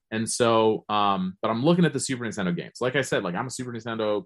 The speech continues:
collector. That's what I'm, that's what I go for. And it's really hard for me to find games that I don't already have now, because after you've been collecting for Super Nintendo for long enough,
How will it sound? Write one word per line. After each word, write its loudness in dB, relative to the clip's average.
collector. -4
That's -4
what -2
I'm, -4
that's -6
what 0
I 0
go -2
for. -10
And -2
it's -8
really 4
hard 4
for -12
me -4
to -2
find 0
games -2
that -2
I 0
don't -2
already -2
have -2
now, -4
because -4
after -2
you've -2
been -4
collecting -4
for -8
Super -8
Nintendo -4
for -6
long -2
enough, -2